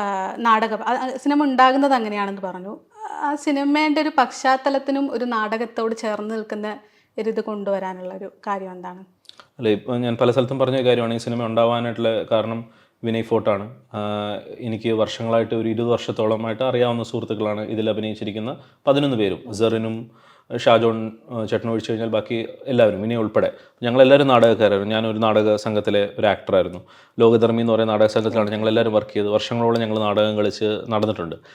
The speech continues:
Speaker 2: അപ്പോൾ വിനയുടെ ഒരു ആവശ്യമായിരുന്നു, വിനയ് പറഞ്ഞൊരു ആഗ്രഹമാണ്, ഇവരെ വെച്ച് നിനക്കൊരു സിനിമ ചെയ്യാൻ പറ്റുമോ, ഇവരെയൊക്കെ സിനിമയിലേക്ക് കൊണ്ടുവരാൻ പറ്റുമോ? ഇത് വിനയ് പതിനഞ്ച് വർഷത്തോളമായിട്ട് മലയാള സിനിമയിലുണ്ട്. പക്ഷേ അപ്പോഴും അദ്ദേഹത്തിൻ്റെ ഏറ്റവും പ്രിയപ്പെട്ട സുഹൃത്തുക്കൾ എന്ന് പറഞ്ഞാൽ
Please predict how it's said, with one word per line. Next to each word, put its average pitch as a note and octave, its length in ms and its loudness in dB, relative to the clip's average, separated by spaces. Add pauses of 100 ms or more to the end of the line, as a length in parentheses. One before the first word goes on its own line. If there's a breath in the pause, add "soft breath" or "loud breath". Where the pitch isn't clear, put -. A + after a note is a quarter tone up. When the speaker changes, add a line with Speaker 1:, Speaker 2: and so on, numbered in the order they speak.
(340 loud breath)
Speaker 2:
അപ്പോൾ C3+ 360 2
വിനയുടെ C#3+ 380 4
ഒരു C#3+ 200 4
ആവശ്യമായിരുന്നു, B2+ 760 2 (120)
വിനയ് A#2+ 300 -2
പറഞ്ഞൊരു A#2 300 2
ആഗ്രഹമാണ്, G#2+ 500 2
ഇവരെ A#2+ 300 2
വെച്ച് A2 380 -2 (200)
നിനക്കൊരു G#2 280 -6
സിനിമ G2+ 220 -6
ചെയ്യാൻ F#2+ 200 -4
പറ്റുമോ, F#2+ 200 -4
ഇവരെയൊക്കെ G#2+ 520 -4
സിനിമയിലേക്ക് G#2 540 -6
കൊണ്ടുവരാൻ G2 360 -4
പറ്റുമോ? E2+ 260 -10 (460 soft breath)
ഇത് A2 200 0 (240)
വിനയ് A#2 340 -4
പതിനഞ്ച് B2 360 0
വർഷത്തോളമായിട്ട് A#2+ 840 0
മലയാള A2 280 0
സിനിമയിലുണ്ട്. G2 480 -6
പക്ഷേ - 360 -10
അപ്പോഴും A#2 340 -4
അദ്ദേഹത്തിൻ്റെ A2+ 340 0
ഏറ്റവും A2 300 -4
പ്രിയപ്പെട്ട A2 360 -2
സുഹൃത്തുക്കൾ G#2 420 -4
എന്ന് G#2 120 -6
പറഞ്ഞാൽ G#2 280 -6